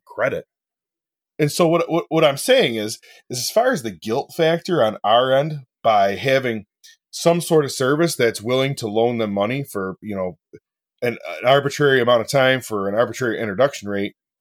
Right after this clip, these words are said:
you know, before it gets jacked. I mean,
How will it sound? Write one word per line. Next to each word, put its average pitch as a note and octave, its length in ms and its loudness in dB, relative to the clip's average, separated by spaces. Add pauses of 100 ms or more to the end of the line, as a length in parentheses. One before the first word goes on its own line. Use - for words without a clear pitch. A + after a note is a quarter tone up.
(260)
you C3 120 0
know, G#2+ 160 4
before A#2 380 0
it G2 60 -8
gets A2 180 -8
jacked. A#2+ 560 0 (140)
I A2 80 -2
mean, B2 220 -4